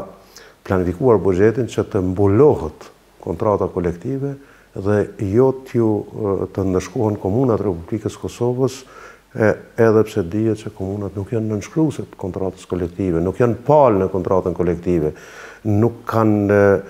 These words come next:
e, komunave të Kosovës vetëm që vjen, e, hise që, e, të, e, ballafaqohen me pasojat edhe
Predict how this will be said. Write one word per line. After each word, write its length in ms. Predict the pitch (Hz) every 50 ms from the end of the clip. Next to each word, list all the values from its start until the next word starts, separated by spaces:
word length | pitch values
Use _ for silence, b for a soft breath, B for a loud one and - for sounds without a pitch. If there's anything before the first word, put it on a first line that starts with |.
| B B B B B -
e, 220 | - 110 110 107 107 104
komunave 460 | - 110 104 120 147 147 139 135 135 135
të 80 | -
Kosovës 460 | - 110 - - 135 127 127 120 107 107 110
vetëm 240 | 123 120 135 120 98
që 100 | 117 110 98 107
vjen, 220 | 120 117 110 107 101 98
e, 140 | 104 104 101 98 98 82 - - - - _ _ _ -
hise 400 | - 143 147 139 - - 135 127 120 107 - - -
që, 160 | - 113 107 107 110 110 - B B B B B B B B -
e, 160 | 117 110 107 104 101 - - -
të, 140 | 110 104 101
e, 480 | 101 101 95 78 - - - 107 104 101 90 78 80
ballafaqohen 560 | 101 98 101 101 87 90 90 - 143 131 113
me 100 | 104 98 - -
pasojat 640 | 92 87 - - 147 147 151 151 151 147 - - - - _ _ _ - 104
edhe 260 | 98 92 110 123